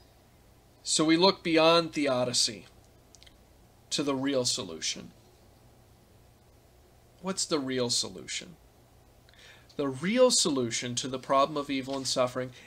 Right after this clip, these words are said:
isn't something philosophical. It's not redefining terms. It's not saying that evil isn't really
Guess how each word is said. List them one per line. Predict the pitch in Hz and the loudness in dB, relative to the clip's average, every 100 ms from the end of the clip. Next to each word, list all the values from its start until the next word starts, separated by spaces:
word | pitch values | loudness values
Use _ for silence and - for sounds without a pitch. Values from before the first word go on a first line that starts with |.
| - | -4
isn't | 180 170 175 | -2 0 0
something | - 165 160 156 | 0 0 -4 -8
philosophical. | - 151 147 - 135 120 127 - 131 139 - - 180 | -2 0 2 2 0 0 -4 -4 -4 -4 -12 -8 -2
It's | 170 | 2
not | 180 160 147 | 4 2 0
redefining | 151 160 156 - 143 147 156 160 | -4 -2 -2 0 0 0 -4 -6
terms. | - 135 131 135 | -4 -2 -2 -4
It's | 147 - | -6 -2
not | 156 - | -2 0
saying | 165 151 | -2 -2
that | 147 147 | -4 -6
evil | 170 160 147 147 | -6 -2 2 2
isn't | 131 151 | 2 -4
really | 117 131 143 143 143 139 139 | -8 -4 -2 0 0 -2 -4